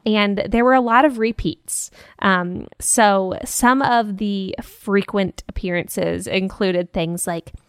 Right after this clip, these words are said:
taking a bubble bath or exercising. Um, meditation was a big one. Positive affirmations. There was journaling, getting a massage,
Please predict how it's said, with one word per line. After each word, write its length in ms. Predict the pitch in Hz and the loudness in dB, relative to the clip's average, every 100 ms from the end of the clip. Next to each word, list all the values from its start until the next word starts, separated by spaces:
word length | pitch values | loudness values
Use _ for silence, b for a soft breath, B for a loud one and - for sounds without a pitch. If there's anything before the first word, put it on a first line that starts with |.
| b - | b -8
taking 300 | 214 190 190 | -4 -2 0
a 40 | |
bubble 260 | 175 175 170 | 2 0 -2
bath 440 | - - - - - b b b | -6 -6 -8 -14 -20 b b b
or 280 | - 180 185 | 0 2 2
exercising. 960 | 302 - - 226 214 185 175 165 156 - - b b b | 0 -2 -4 2 4 4 0 -6 -8 -12 -16 b b b
Um, 320 | 190 190 185 | -2 0 4
meditation 880 | 202 240 226 - 220 220 226 180 175 | 6 6 4 0 -2 0 2 2 0
was 140 | 165 | -4
a 60 | 170 | -4
big 220 | 160 160 | -6 -2
one. 340 | 170 151 101 208 | 0 0 -2 -4
Positive 640 | - 220 226 262 247 233 - | -4 0 2 4 4 4 0
affirmations. 1040 | 175 - 185 165 165 170 147 - - - - b b b | -2 -2 -4 -4 -4 -4 -4 -6 -10 -12 -14 b b b
There 180 | 185 170 | 0 2
was 360 | 170 147 - - | 0 -2 -6 -12
journaling, 1160 | - 214 233 240 233 233 220 214 214 214 208 180 | -2 2 4 2 0 -2 -2 -2 -4 -6 -8 -6
getting 280 | 185 170 170 | -2 -2 -4
a 40 | |
massage, 960 | 170 180 - 208 208 196 196 196 196 - | -6 -4 0 2 0 -4 -4 -4 -6 -8